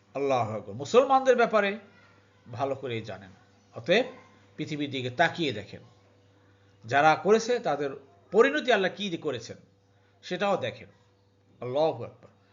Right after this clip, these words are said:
যাই হোক, এই আয়াতের ভিতরে দেখেন প্রিয় মোহতারাম, এই যে বেগুনি কালার, একটি মাত্র ফেল বা ভার্ব পেলাম, এই ভার্বটার আমরা দ্বিতীয় পাঠে আলোচনা হয়েছে। এরপর দেখেন ওয়া,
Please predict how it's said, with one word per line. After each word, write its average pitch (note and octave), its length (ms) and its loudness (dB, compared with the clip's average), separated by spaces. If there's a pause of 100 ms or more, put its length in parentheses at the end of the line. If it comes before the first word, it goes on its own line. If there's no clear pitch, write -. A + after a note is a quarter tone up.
(300)
যাই G3+ 60 2
হোক, A#3+ 100 2
এই A#3+ 100 4
আয়াতের G#3+ 260 2
ভিতরে A3 140 -4
দেখেন F#3+ 240 -4
প্রিয় F3 160 -8
মোহতারাম, C#3+ 360 -8 (840)
এই F3 120 -4
যে F3 100 -6
বেগুনি D3+ 340 -4
কালার, F3 240 2
একটি E3 200 -4
মাত্র D#3 200 -6
ফেল D3+ 200 -2
বা C3+ 100 2
ভার্ব A2+ 260 -2
পেলাম, B2+ 260 -6 (1400)
এই B2 140 0
ভার্বটার C3 680 0 (520)
আমরা A2+ 280 -2 (420)
দ্বিতীয় A#2+ 280 -4
পাঠে A#2+ 180 2 (200)
আলোচনা A#2+ 300 -4
হয়েছে। C3 280 -6 (760)
এরপর B2+ 200 0
দেখেন C3+ 320 -2 (500)
ওয়া, B2 240 6